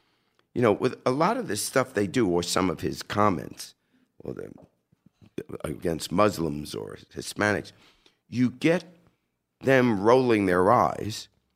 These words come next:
They said, "Yeah." In other words, they don't excuse it, but they find something about the Republican platform that they like, and that's why they're gonna vote for it.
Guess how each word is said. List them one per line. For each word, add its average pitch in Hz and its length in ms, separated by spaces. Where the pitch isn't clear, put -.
They 104 140
said, 101 300
"Yeah." 80 500
In 107 80
other 120 160
words, 120 140
they 131 80
don't 180 180
excuse 110 760
it, 73 240
but - 180
they 117 100
find 117 340
something 95 460
about 87 480
the 87 80
Republican 90 480
platform 82 480
that 76 140
they 80 120
like, 78 320
and 80 80
that's 73 240
why 67 140
they're 69 120
gonna 60 300
vote 69 160
for - 240
it. - 60